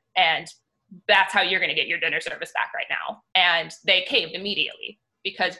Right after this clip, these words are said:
what else do you do? Um, there was another great example of,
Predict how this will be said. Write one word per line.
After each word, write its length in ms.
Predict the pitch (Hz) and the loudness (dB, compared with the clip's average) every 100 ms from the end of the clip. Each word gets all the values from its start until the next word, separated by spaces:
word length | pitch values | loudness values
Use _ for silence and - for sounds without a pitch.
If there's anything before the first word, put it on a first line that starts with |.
| - | -4
what 220 | 196 180 | 2 4
else 220 | 180 - | 4 2
do 100 | 196 | -6
you 160 | 156 147 | -8 -10
do? 240 | - 208 - _ _ | -14 -14 -18 _ _
Um, 540 | 208 190 180 - 185 - _ - - - _ _ | 4 4 2 -4 -14 -18 _ -20 -20 -20 _ _
there 100 | 202 | 2
was 100 | 196 | 4
another 280 | 196 220 214 | 4 6 6
great 160 | 208 196 | 2 -2
example 600 | - 196 190 196 185 - | -2 -2 2 2 2 4
of, 420 | 175 175 170 165 | 4 4 2 0